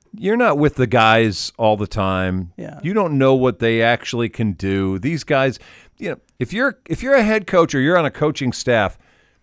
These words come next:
Speaker 1: your job is the success of how those kids do.
Speaker 2: Yeah.
Speaker 1: You wanna put them in the m-, most
Speaker 2: Yeah.
Speaker 1: likely chance to be successful.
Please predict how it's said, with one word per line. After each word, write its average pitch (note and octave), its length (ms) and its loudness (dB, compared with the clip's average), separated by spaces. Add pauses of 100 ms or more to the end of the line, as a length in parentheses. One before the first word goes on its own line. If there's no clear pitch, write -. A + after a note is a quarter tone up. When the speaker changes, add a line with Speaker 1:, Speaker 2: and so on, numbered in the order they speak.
(220)
Speaker 1:
your A3+ 280 -2
job G#2+ 840 2 (500)
is B2+ 240 0
the A#2+ 120 -2
success D#3 640 0
of A#2+ 120 -6
how B2 180 2
those B2 360 2
kids G#2+ 440 -2
do. G2+ 360 -2 (280)
Speaker 2:
Yeah. D2 180 -16 (640)
Speaker 1:
You G3 260 2
wanna C#4 260 4
put G#3+ 300 2
them F#3+ 220 0
in D#3+ 80 -2
the C#3 80 -2
m-, A2+ 280 -8
most G3 640 -4 (180)
Speaker 2:
Yeah. D#3 260 -2 (260)
Speaker 1:
likely G3+ 800 0 (640)
chance C3+ 840 -4 (580)
to D#3+ 120 -2
be D#3+ 220 -4
successful. - 760 -4